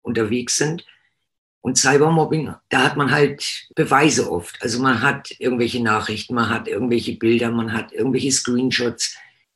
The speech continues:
Und wenn das jetzt nicht komplett ein leeres Fake-Profil ist, von dem aus das, äh, abgeschickt ist, dann kann man das schon irgendwo belegen,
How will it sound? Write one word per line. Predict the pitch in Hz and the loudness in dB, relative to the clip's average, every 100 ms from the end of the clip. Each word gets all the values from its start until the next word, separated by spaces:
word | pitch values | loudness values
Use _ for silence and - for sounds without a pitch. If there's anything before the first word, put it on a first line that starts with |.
| _ _ _ - | _ _ _ -6
Und | 113 127 127 - - | -2 0 0 -2 -2
wenn | 131 | 0
das | 135 127 | 2 0
jetzt | 135 - 143 | -2 -2 -2
nicht | 135 - - | -4 -6 -8
komplett | 131 127 123 147 | -8 -6 0 0
ein | 143 | 2
leeres | 143 139 127 123 - | 2 2 2 0 -2
Fake-Profil | - 143 143 - 147 - 110 123 | 0 0 0 -6 -4 -4 -4 -4
ist, | 120 | -2
von | - 120 | -2 0
dem | 123 117 | 0 0
aus | 90 107 - - | -2 -2 -4 -2
das, | 117 - - - - | 0 2 2 0 -2
äh, | 110 110 | -2 -2
abgeschickt | 95 - 123 120 117 - | -2 -4 -2 -2 -2 -4
ist, | 120 - | -6 -4
dann | 113 | -6
kann | 110 | -2
man | 131 127 | -2 0
das | 117 - | 0 0
schon | - 139 147 - | 0 0 -2 -4
irgendwo | - 101 110 110 | -6 -4 -2 -2
belegen, | 110 107 113 117 110 | 0 0 2 0 -2